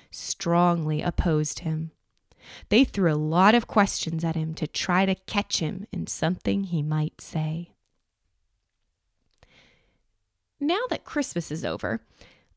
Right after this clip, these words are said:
I want you to think about what gift you are most excited to give. Did the person like what you picked out for them?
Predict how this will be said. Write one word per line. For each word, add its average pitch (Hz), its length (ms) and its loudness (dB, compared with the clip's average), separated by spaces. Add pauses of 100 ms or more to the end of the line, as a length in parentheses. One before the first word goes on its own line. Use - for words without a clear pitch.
(160)
I 311 120 10
want 349 280 2
you 453 100 6
to 415 60 -4
think 185 220 2
about 170 260 2
what 208 300 2 (140)
gift 170 520 0
you 196 220 0
are 170 100 0
most 220 560 0
excited 202 720 0
to 220 80 0
give. - 440 -6 (1700)
Did 254 120 4
the 214 80 2
person 196 380 -2
like 151 280 -2
what 339 180 0
you 247 40 0
picked - 280 -2
out 190 200 4
for 339 120 -2
them? 415 180 -2